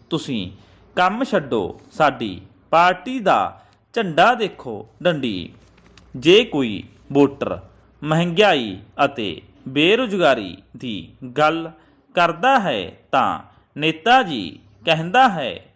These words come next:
"ਜੀ, ਮਹਿੰਗਾਈ ਛੱਡੋ, ਮੇਰਾ ਧਰਮ ਅਤੇ ਜਾਤ ਦੇਖੋ ਡੰਡੀ।" ਜੇ ਕੋਈ ਵੋਟਰ ਨੇਤਾ ਜੀ ਦੀ ਪੁਰਾਣੀ ਪਾਰਟੀ ਦੀ ਗੱਲ ਕਰਦਾ ਹੈ,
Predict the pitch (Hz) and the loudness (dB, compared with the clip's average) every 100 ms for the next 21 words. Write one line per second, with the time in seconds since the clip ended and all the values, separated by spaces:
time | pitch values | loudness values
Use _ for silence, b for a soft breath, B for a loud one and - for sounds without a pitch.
0 | _ 120 135 170 170 - b b _ 151 | _ -10 -8 -6 -10 -16 b b _ -4
1 | 160 185 202 220 208 254 208 143 123 101 | -2 0 2 2 2 -2 -4 -4 -4 -4
2 | 87 - _ - 151 135 110 82 - _ | -6 -14 _ -6 0 4 4 2 -4 _
3 | _ _ - 196 180 233 233 - 131 87 | _ _ 2 2 2 -4 -6 -4 -6 -6
4 | - b b b 127 120 156 160 170 240 | -12 b b b -10 2 4 4 0 -6
5 | 185 - 131 113 101 - - 165 151 123 | -6 -6 -10 -10 -10 -16 -4 -2 -2 -4
6 | 92 82 - b b b - 120 143 208 | -8 -10 -18 b b b -20 -2 2 2
7 | 226 185 135 104 95 - - 143 147 147 | 2 0 0 -4 -10 -18 -10 2 2 2
8 | - 104 92 b b b 131 143 160 160 | -2 -4 -4 b b b -8 2 2 2
9 | - 226 254 175 113 82 - 135 135 107 | 2 2 2 -2 -8 -10 -16 -8 -6 -6
10 | 87 - _ _ 160 156 131 110 85 - | -8 -16 _ _ 2 2 0 -6 -12 -16
11 | _ _ _ _ 165 170 175 180 262 254 | _ _ _ _ 2 4 2 0 -8 -8
12 | 247 277 - 147 123 82 87 _ _ 123 | -10 -14 -8 -4 -4 -4 -12 _ _ 0
13 | 139 123 92 - b b b b - 170 | 4 4 0 -10 b b b b 2 2
14 | 165 202 262 202 131 98 87 | 4 2 2 2 -6 -8 -12